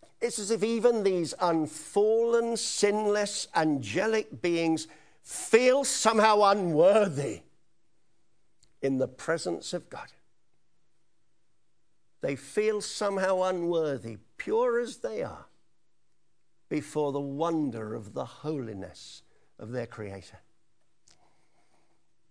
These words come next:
Well, if even they feel God's holiness like that, what of Isaiah? What of us?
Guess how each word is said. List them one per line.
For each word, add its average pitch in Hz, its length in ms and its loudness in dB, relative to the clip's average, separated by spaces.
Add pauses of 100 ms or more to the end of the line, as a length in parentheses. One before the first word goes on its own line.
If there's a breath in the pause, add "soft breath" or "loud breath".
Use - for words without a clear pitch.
(1200 soft breath)
Well, 143 120 0
if 139 140 0
even 196 480 0
they 208 280 2
feel 143 440 -6
God's 123 360 -8
holiness 110 640 -8
like 120 220 -12
that, - 340 -20 (1900)
what 151 140 2
of 165 100 2
Isaiah? 147 580 -4 (1900)
What 127 140 -10
of 180 100 -10
us? - 340 -14